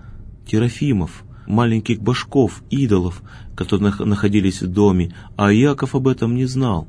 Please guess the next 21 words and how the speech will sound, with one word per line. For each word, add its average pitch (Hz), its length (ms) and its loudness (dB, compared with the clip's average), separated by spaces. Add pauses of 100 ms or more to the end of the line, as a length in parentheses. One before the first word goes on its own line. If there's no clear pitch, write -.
(260)
И 95 480 2
на 107 160 4
гнев 110 580 2
Лавана, 107 760 2 (280)
который 101 360 2
требует 110 640 4
от 85 160 -4
него, 104 300 0
чтоб 85 280 -6
вернули 110 460 4
его 98 460 0 (340)
терафимов, 104 640 0
зачем 101 480 4
ему, 107 540 0 (460)
служителю 110 640 2
истинного 104 680 0
Бога, 120 340 4
какие-то 107 520 0
божки 110 440 0
и 143 480 -2
идолы? 98 320 -2